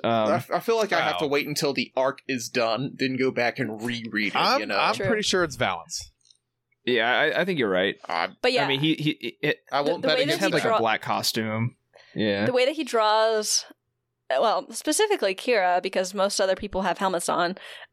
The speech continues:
Speaker 4: um, specifically
Speaker 1: That's true.
Speaker 4: Kira is very good. Like, it's, it's really giving me those Amelia Clark vibes. It's, it's hard to draw,
Speaker 1: Mm-hmm.
Speaker 4: like, famous people, I think, in a, like, flattering
Speaker 1: Yeah.
Speaker 4: light, and I think he does it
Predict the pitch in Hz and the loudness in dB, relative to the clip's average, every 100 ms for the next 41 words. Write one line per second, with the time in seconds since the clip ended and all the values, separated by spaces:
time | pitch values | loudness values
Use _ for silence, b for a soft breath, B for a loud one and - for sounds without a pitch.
0 | _ 208 185 170 135 - 233 392 330 202 | _ 0 0 -2 -6 -4 -2 0 0 0
1 | 185 - 285 196 170 - 202 190 180 - | 0 0 2 2 2 -2 -2 -2 -2 0
2 | 392 180 180 220 165 156 160 165 - - | 0 0 0 0 0 -4 -4 -4 -10 -20
3 | _ _ _ 151 214 208 - - _ - | _ _ _ -2 -2 -4 -16 -20 _ -16
4 | - - - _ 214 269 269 240 240 240 | -14 -14 -20 _ -2 2 2 2 0 2
5 | 233 220 220 220 208 202 196 - 185 - | 2 2 0 -2 2 2 2 2 0 0
6 | 175 175 175 180 - - 208 240 - 220 | 0 2 0 0 -2 0 -2 -4 -4 0
7 | 262 339 - - 220 196 196 202 - 175 | 0 0 0 0 2 4 4 2 0 -6
8 | - _ - - 190 190 196 202 196 202 | -8 _ -8 -2 0 0 -2 -6 0 2
9 | 185 190 208 _ 202 190 190 175 175 - | 4 2 0 _ -6 -4 -2 0 0 -2
10 | - 180 - - - 180 185 185 208 165 | -8 -8 -8 -8 0 2 2 2 2 0
11 | 160 202 233 - 214 190 190 190 196 170 | 2 0 0 -2 0 0 -2 -6 -2 -2
12 | 180 165 | -2 -6